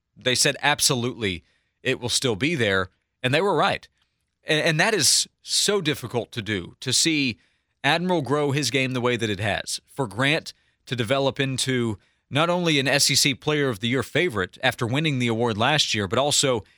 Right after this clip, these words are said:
getting so much All-American talk. And then Kyle Alexander developing into a potential N B A prospect, and Jordan Bone developing into an All-S E C level player,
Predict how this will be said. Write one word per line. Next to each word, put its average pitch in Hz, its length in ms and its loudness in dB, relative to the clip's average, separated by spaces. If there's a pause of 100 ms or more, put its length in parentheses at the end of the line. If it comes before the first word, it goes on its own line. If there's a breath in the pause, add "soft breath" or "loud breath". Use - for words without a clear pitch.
(160 soft breath)
getting 131 180 0
so 139 120 2
much 127 220 0
All-American 127 560 0
talk. 90 340 -6 (420)
And 131 180 -2
then 131 340 0 (260 soft breath)
Kyle 147 240 2
Alexander 143 560 0
developing 123 540 0
into 120 600 0 (300)
a 123 80 -10
potential 139 480 -2
N 131 140 -2
B 131 140 0
A 123 100 2
prospect, - 640 -2 (380)
and 120 160 -2
Jordan 143 360 0
Bone 113 440 -2 (280)
developing 127 520 0
into 117 560 0
an 123 140 0
All-S 127 360 2
E 113 60 0
C 117 160 0
level 107 240 -2
player, 98 400 -4